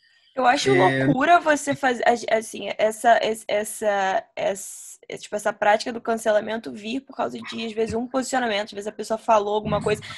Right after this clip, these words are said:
Speaker 1: Porque, na boa, gente, a gente não vive, não é uma eterna vigilância, a gente não tem perfeição de fábrica. Então, assim,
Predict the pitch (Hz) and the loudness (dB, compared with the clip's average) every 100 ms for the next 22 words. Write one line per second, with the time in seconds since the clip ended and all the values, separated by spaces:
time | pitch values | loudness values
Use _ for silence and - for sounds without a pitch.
0 | - - - 294 277 285 - 277 294 294 | -16 -16 2 4 6 4 6 6 6 4
1 | 220 190 214 202 214 262 302 262 277 277 | 0 -2 -4 -4 -2 -2 -2 0 0 4
2 | 233 254 302 - 277 269 247 285 262 220 | 4 6 4 4 2 4 0 0 2 0
3 | 240 208 208 233 240 240 269 277 269 254 | -2 -6 -4 -6 -6 -4 -4 -2 -2 -4
4 | 254 - - 311 294 233 220 214 220 262 | -4 2 6 8 8 4 -4 -6 0 0
5 | 294 349 277 | 2 -2 -2